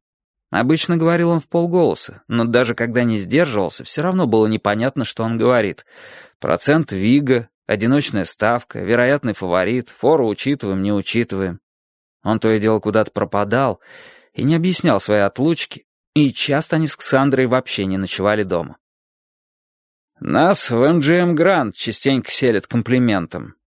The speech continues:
объяснил он, потирая глаза, с утомленным выдохом проваливаясь в подушки на диване.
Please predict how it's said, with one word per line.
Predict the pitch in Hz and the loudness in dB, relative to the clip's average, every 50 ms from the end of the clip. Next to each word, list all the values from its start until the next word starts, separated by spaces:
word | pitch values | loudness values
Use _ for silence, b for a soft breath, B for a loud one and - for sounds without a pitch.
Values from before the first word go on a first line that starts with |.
| _ _ | _ _
объяснил | - 101 107 107 107 98 - - 101 95 92 | -6 -4 -2 -2 -2 -2 -2 -2 -2 0 2
он, | 104 123 135 127 | 2 2 0 0
потирая | - 104 - 101 101 107 113 107 | -2 -4 -2 0 0 2 2 0
глаза, | 104 104 107 107 110 95 92 92 87 73 - | 0 0 0 0 0 0 -2 -4 -4 -6 -6
с | - - | -10 -10
утомленным | - - - 85 78 85 110 139 147 135 123 120 | -8 -6 -6 -6 -2 0 0 2 2 2 2 2
выдохом | 107 117 123 120 107 - 113 104 | 2 2 0 0 -2 -2 -4 -2
проваливаясь | - - 95 90 104 110 113 110 107 - | 0 0 0 2 0 0 0 -2 -2 -4
в | - - | -4 -4
подушки | - 92 90 87 101 104 - - | -4 -4 -2 -4 -4 -6 -4 -4
на | 104 104 | -4 -4
диване. | 98 92 104 95 92 87 78 69 71 - | -4 -4 -4 -2 -2 -4 -4 -6 -8 -12